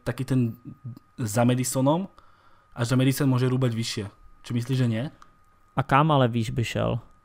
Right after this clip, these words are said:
Speaker 2: Jakože, víš co, City teoreticky? Že by to na-, že by to byla náhrada za Silvu? Možná, ale jiný klub, víš, kde si ho nějak dokážeš představit? Do Liverpoolu by podle mě nesedl typologicky.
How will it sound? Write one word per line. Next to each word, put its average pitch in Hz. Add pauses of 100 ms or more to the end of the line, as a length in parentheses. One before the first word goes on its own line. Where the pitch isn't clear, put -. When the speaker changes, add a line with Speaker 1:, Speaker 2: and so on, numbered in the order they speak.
Speaker 2:
Jakože, 127
víš 139
co, 117
City 139 (380)
teoreticky? 123 (920)
Že 123
by 123
to 131
na-, 120
že 120
by 120
to 123
byla 123
náhrada 120
za 117
Silvu? 117 (1200)
Možná, 113
ale 127
jiný 127
klub, 151
víš, 135
kde 131
si 160
ho 170
nějak 120
dokážeš 110
představit? 104
Do 120
Liverpoolu 139
by 151
podle 147
mě 165
nesedl 127
typologicky. 113